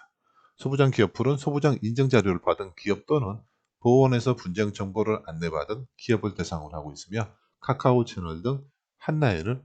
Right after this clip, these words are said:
운영하고 있습니다. 이를 통해 사전 진단 및 카이스트와 연계된 기술 자문을 지원하고 대응 전략 지원 사업 신청 시 가점을 부여하고 있습니다. 또한 한라인을 통해 해외 경쟁사 및 소부장 분야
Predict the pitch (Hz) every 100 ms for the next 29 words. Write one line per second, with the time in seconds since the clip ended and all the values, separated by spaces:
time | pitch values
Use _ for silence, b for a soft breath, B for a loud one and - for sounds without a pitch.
0 | _ 73 76 92 120 110 - 69 - _
1 | _ _ _ - 104 101 95 95 117 127
2 | 117 117 113 120 82 - 127 123 - 117
3 | 90 87 98 92 131 139 _ _ 113 110
4 | 117 - 104 127 87 71 - 76 76 73
5 | - - _ _ _ _ - 95 98 87
6 | 80 85 101 - - 123 85 85 95 98
7 | - 123 - 123 107 147 143 - 175 -
8 | 78 131 139 _ _ 92 110 135 98 -
9 | - _ _ _ _ _ 143 143 123 156
10 | 156 131 104 - 135 104 110 _ _ _
11 | - 127 131 - 85 90 85 87 131 139
12 | 139 131 131 135 117 131 104 110